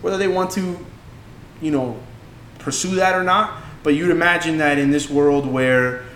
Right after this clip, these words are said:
you have a lot of people, a lot of companies that are trying to cut costs and trying to save money,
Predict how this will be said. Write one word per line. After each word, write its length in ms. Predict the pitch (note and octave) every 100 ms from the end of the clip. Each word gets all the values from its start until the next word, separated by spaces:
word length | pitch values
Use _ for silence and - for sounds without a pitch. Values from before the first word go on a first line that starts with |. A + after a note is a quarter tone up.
| - - -
you 160 | B2 C#3+
have 140 | C#3+
a 60 | C#3
lot 160 | C#3 C3+
of 140 | B2+
people, 680 | C#3+ C#3 C3+ C3 B2+ B2 B2 - - - - -
a 40 |
lot 140 | C#3+ D3+
of 80 | D3
companies 400 | E3 D3+ D3 C3+
that 120 | C3
are 80 | B2+
trying 200 | C#3 C3+
to 40 |
cut 200 | C3+ D3
costs 520 | - C#3+ C#3 C3 -
and 140 | B2+ B2
trying 160 | C3+
to 60 | C3
save 240 | - C#3
money, 480 | C3+ F3+ D#3 C3+ B2